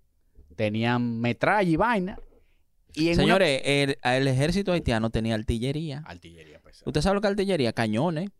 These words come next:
Speaker 1: Ujú.
Speaker 2: Y vainas que tiran bolas que explotan.
Speaker 1: Y, óyeme, yo creo que nada más teníamos como dos bazucas.
Speaker 2: <laughs> Sí.
Speaker 1: Y Francisco Doña agarró y tiró su bim blan, bim blan.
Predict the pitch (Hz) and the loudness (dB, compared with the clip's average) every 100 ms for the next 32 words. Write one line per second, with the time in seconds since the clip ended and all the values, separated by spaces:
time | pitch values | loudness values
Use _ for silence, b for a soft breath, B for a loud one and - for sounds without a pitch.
0 | _ 120 101 107 156 _ _ 180 104 117 | _ -18 -18 -20 -20 _ _ -6 -2 0
1 | 139 131 123 127 123 120 143 131 110 131 | 0 -2 -2 -2 0 0 0 -2 -2 -2
2 | 170 127 143 156 170 147 147 170 185 180 | -4 -6 -2 2 2 2 2 2 2 2
3 | 180 180 180 180 165 156 147 185 175 - | 2 2 2 2 2 2 4 4 4 4
4 | 139 127 107 - - - - 254 135 165 | 2 2 -2 -4 -8 -6 0 0 2 2
5 | 131 123 123 196 147 - 143 165 170 185 | 2 0 -2 -2 -6 -4 0 2 2 2
6 | 180 185 190 190 190 226 254 220 208 196 | 0 2 2 4 2 2 2 2 4 2
7 | 190 180 214 233 233 160 185 208 269 330 | 2 2 2 0 -2 0 0 2 4 4
8 | 277 247 240 320 233 | 4 2 2 2 0